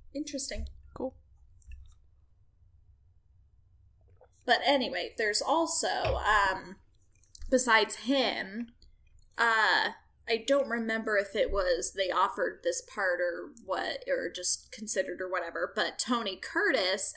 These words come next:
Speaker 1: as Bernadette.
Speaker 2: Oh. Yeah.
Speaker 1: Yeah, but I don't think I would like it as much.
Speaker 2: You don't? <laughs> Okay.
Speaker 1: I don't
Speaker 2: I don't
Speaker 1: know
Speaker 2: know.
Speaker 1: if I would've.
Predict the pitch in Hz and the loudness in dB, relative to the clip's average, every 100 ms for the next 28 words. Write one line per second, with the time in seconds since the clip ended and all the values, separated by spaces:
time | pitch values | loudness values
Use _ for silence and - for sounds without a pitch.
0 | 214 214 208 214 190 180 185 - - _ | 4 2 0 -2 -4 -4 0 0 -4 _
1 | _ _ _ _ _ _ _ _ _ _ | _ _ _ _ _ _ _ _ _ _
2 | - 185 208 311 330 - _ _ _ _ | -10 -4 -4 -4 -10 -16 _ _ _ _
3 | _ _ _ _ _ _ _ _ _ _ | _ _ _ _ _ _ _ _ _ _
4 | _ - 277 403 _ _ _ _ _ - | _ -2 0 0 _ _ _ _ _ -20
5 | - _ _ _ _ _ _ _ _ - | -20 _ _ _ _ _ _ _ _ -20
6 | _ _ _ _ _ _ _ _ 277 311 | _ _ _ _ _ _ _ _ -2 0
7 | 320 311 311 311 370 392 - 285 254 233 | 0 -2 0 -2 -4 -8 -4 -2 0 -2
8 | 208 196 175 170 202 196 - 196 190 - | -2 -2 0 -2 -8 -4 -4 -4 -14 -12
9 | - - - - - 247 277 - 214 - | -8 -8 -8 -18 -8 -2 0 0 -2 -2
10 | 180 - _ _ - 311 - - _ - | -8 -8 _ _ -6 -6 -6 -20 _ -4
11 | 269 269 233 208 196 196 196 190 214 - | 0 2 4 4 2 -2 -4 -4 -4 -2
12 | 208 196 190 190 185 190 - - | -2 0 2 0 -2 -6 -12 -16